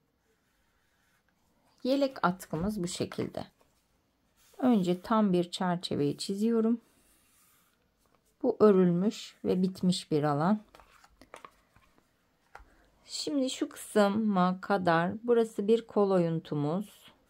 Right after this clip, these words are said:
Kırk ilmek. Şu alandan kol oyuntumuza gelene kadar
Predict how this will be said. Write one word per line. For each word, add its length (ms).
Kırk 360
ilmek. 640
Şu 520
alandan 920
kol 240
oyuntumuza 680
gelene 500
kadar 460